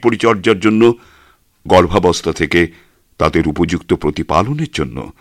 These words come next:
মায়ের পরিপূর্ণ মনোযোগ তারা পাবে, এবং তারাই আমাদের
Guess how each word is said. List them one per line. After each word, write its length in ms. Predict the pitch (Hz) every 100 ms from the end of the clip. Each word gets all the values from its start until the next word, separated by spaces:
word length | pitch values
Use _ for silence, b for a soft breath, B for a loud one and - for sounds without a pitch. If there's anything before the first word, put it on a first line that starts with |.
| _ _ _ _
মায়ের 280 | 85 104 123
পরিপূর্ণ 580 | 131 127 131 131 165 156 147
মনোযোগ 480 | 110 117 113 127 135 - _ _ _ _ _ _
তারা 180 | 73 73
পাবে, 360 | 69 67 85 71 58 - _ _ _
এবং 160 | - 80
তারাই 460 | 76 64 71 87 71 71 B B B
আমাদের 300 | 76 73 85